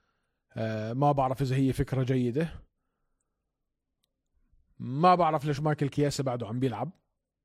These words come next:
مش عم بقلل من مايكل كييسا، بالعكس، أنا كتير بحبه كشخص، آه، محترم وحباب، وكمفكر، آه، ممتاز للرياضة.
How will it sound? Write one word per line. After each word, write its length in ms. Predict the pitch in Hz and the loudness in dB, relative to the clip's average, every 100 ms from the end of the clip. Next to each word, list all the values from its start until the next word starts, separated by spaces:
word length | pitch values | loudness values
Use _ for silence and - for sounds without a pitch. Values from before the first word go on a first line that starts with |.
| _ _ _ _ _ _ _ _ _ - | _ _ _ _ _ _ _ _ _ -2
مش 180 | 151 | 0
عم 140 | 151 156 | 2 2
بقلل 420 | 156 208 214 170 | 4 4 4 4
من 80 | 160 | 2
مايكل 300 | 170 170 143 | 0 0 -2
كييسا، 300 | - 156 139 | 0 0 0
بالعكس، 260 | 131 147 | -2 -4
أنا 100 | 135 | -6
كتير 340 | 123 - 190 185 | -8 2 6 6
بحبه 480 | 156 165 156 151 175 | 4 0 0 0 0
كشخص، 600 | - 120 127 - - - _ _ _ _ _ _ _ _ - | -4 -4 -4 -6 -12 -16 _ _ _ _ _ _ _ _ -10
آه، 600 | 110 107 104 107 101 95 - _ _ - | -8 -6 -6 -8 -10 -14 -18 _ _ -6
محترم 640 | 156 - 147 123 120 117 | -4 -4 -4 -4 -6 -8
وحباب، 760 | 117 - 120 117 131 127 120 120 | -12 -12 -8 0 2 4 2 0
وكمفكر، 1700 | 117 107 110 120 - - - _ _ - 147 135 180 - 151 131 110 - _ _ _ _ _ _ _ _ _ _ - | -2 -4 -6 -10 -12 -16 -18 _ _ -6 -4 -2 -2 -2 -4 -4 -6 -18 _ _ _ _ _ _ _ _ _ _ -8
آه، 240 | 113 104 | -6 -4
ممتاز 640 | 117 139 143 165 160 139 | -2 -2 4 4 4 2
للرياضة. 680 | 143 135 135 131 123 123 123 | 0 2 2 2 0 -2 -4